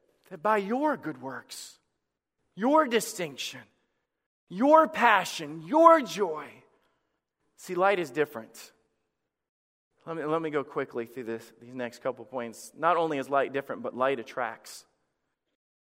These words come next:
Light attracts. It, if, if you've ever been in, like, a movie theater or something like that, and it's all dark, and somebody pulls out that cell phone, whoosh, they, they may as well put out a beacon. I mean, it's just like,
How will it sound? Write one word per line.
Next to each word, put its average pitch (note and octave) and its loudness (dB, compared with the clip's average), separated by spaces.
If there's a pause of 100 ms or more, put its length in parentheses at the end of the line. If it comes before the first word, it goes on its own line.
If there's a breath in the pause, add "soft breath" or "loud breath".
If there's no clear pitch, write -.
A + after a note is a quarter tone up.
(220)
Light F3 4
attracts. C3+ -4
It, C#3+ -4 (560 soft breath)
if, F3 2
if F3+ 2
you've G#3+ 2
ever G#3 6
been F#3 2
in, F3+ 2
like, D#3+ 4
a D3 -4
movie E3+ -2
theater E3+ -2
or D#3 -2
something D#3 -2
like D3+ -2
that, D3+ 4
and C#3 -2
it's C#3+ -6
all D3+ 2
dark, D3+ 4
and C#3 -6
somebody D#3+ -2
pulls D3+ 2
out D3+ 6
that D3+ 2
cell D#3 4
phone, D3+ -2
whoosh, B2+ -10
they, F3 4
they F#3 4
may F3+ 6
as D#3 2
well D3+ 4
put E3 4
out D3+ 8
a B2+ 2
beacon. D3 -2
I A#2+ 2
mean, D#3 2
it's D3+ -2
just D3 2
like, C3 4